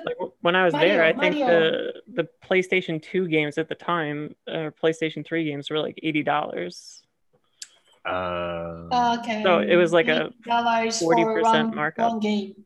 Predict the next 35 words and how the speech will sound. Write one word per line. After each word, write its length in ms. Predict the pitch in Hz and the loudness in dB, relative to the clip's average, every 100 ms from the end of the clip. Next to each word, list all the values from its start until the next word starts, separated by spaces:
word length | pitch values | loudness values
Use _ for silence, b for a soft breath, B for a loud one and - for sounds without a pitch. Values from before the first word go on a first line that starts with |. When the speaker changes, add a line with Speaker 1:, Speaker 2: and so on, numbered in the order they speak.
| _ _ _ 113 | _ _ _ 0
Speaker 3:
I 120 | 127 | 0
think 260 | 160 165 165 | 2 0 0
Speaker 1:
Yeah. 80 | |
Speaker 3:
that 40 | 135 | 0
it 60 | |
has 160 | 131 127 | 0 -2
to 60 | 123 | -2
do 180 | 117 | 0
with 160 | 117 110 | 2 0
supply 380 | 117 98 107 104 | -4 -2 0 0
and 80 | 98 | -2
demand. 480 | 95 98 107 110 - b b _ | -2 0 0 -4 -10 b b _
Like, 400 | 110 110 104 - _ _ _ _ | 2 4 2 -4 _ _ _ _
t-, 280 | - 113 123 | -16 -10 -8
for 180 | - 120 | -2 0
example, 300 | 123 120 113 | 0 -2 -2
for, 80 | |
like, 160 | 113 107 | -4 -2
Pokemon, 640 | 120 117 123 127 139 143 - _ _ 117 | 0 0 0 2 0 -2 -10 _ _ 2
I 100 | 117 | 2
was 140 | 117 | 2
thinking 280 | 127 131 120 | -2 0 -2
of, 140 | 104 | 0
like, 160 | 104 101 | -2 0
buying 280 | 104 110 117 | 2 2 0
a 40 | |
few 160 | - 117 | -4 -6
from 160 | 117 | -4
Japan, 500 | 107 101 107 113 131 - _ B B B _ - | -6 -6 -2 -2 -2 -8 _ B B B _ -8
and 140 | 123 117 | -2 2
right 180 | 120 131 | 0 2
now 440 | 123 127 147 160 _ _ | 0 2 0 -4 _ _
it's 180 | 123 120 | -6 -4
super 300 | - 143 139 | -2 -2 -2
popular 680 | 120 123 143 147 156 165 | -2 -2 0 0 0 -2